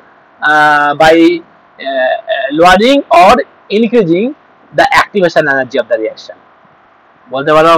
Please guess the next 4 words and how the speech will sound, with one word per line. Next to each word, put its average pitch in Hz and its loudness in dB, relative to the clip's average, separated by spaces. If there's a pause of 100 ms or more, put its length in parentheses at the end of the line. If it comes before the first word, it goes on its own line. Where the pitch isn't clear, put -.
(120)
by 143 2 (1400)
lowering 165 0 (2500)
or 151 2 (1500)
increasing 196 -4